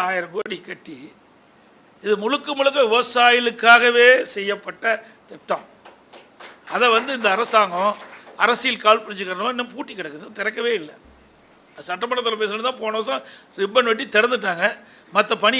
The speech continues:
எதுவுமே நிறைவேற்றல. அதனுடைய திட்டமே இன்றைக்கு கலப்பின பசுகளை உருவாக்கி நம்முடைய விவசாயிகளுக்கு கொடுக்குறது,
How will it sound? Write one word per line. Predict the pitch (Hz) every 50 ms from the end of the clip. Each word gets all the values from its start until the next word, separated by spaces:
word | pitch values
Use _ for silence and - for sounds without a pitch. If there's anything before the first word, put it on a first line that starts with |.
| 226 202
எதுவுமே | 208 226 220 240 233 214 180
நிறைவேற்றல. | 170 165 170 175 170 - - 135 - - _ _ _ _ _ _ _ _ _ _ _ _ _ - -
அதனுடைய | 196 220 240 233 226 220 220
திட்டமே | 208 196 - - 262 254 220 185 180 185 190 - - _ _ _ _ _ _ _ _ _ _ _ _ _ _ _ _ _ _ _ _ - 185 226
இன்றைக்கு | 240 247 247 240 233 220 190 180 175 175 - - _ _ _ _ _ _ _ _ - -
கலப்பின | 220 269 285 - - 277 254 233 - 214
பசுகளை | 196 - 233 220 220 208 196 185
உருவாக்கி | 185 190 196 196 185 190 220 233
நம்முடைய | 202 185 165 160 160
விவசாயிகளுக்கு | 175 170 - 180 170 160 151 - -
கொடுக்குறது, | 135 - - - _